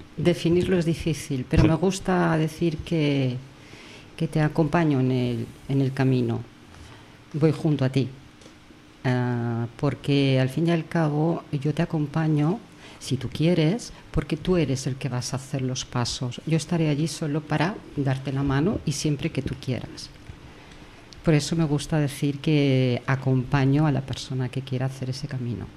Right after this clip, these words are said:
Speaker 1: de cambios.
Speaker 2: Tú, eh, explicas que, bueno, tú aplicas tres terapias en concreto, tres, que son
Speaker 1: Sí.
Speaker 2: el Reiki,
Speaker 1: Sí.
Speaker 2: que es el coaching, el coaching
Speaker 1: Es lo
Speaker 2: emocional,
Speaker 1: último que estudié,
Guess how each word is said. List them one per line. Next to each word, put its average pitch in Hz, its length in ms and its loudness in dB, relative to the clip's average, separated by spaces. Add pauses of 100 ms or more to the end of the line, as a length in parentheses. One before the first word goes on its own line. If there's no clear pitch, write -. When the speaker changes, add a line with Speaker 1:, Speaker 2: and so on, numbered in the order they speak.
(100)
Speaker 1:
de 139 100 -6
cambios. 123 540 -2 (1600)
Speaker 2:
Tú, 123 300 6
eh, 113 480 6
explicas 123 560 2
que, 113 180 2
bueno, 107 300 4
tú 120 80 6
aplicas 135 320 4
tres 117 160 2
terapias 98 480 0
en 101 80 4
concreto, 92 400 0
tres, 98 380 2 (160)
que - 100 0
son - 220 6
Speaker 1:
Sí. 165 80 8
Speaker 2:
el 101 180 4
Reiki, 139 640 4
Speaker 1:
Sí. - 160 -2
Speaker 2:
que 131 100 8
es - 140 0
el 98 180 2
coaching, 131 640 4
el 107 140 2
coaching 110 360 4
Speaker 1:
Es 101 60 6
lo - 100 8
Speaker 2:
emocional, 170 340 8
Speaker 1:
último 160 220 6
que 165 80 0
estudié, 185 540 0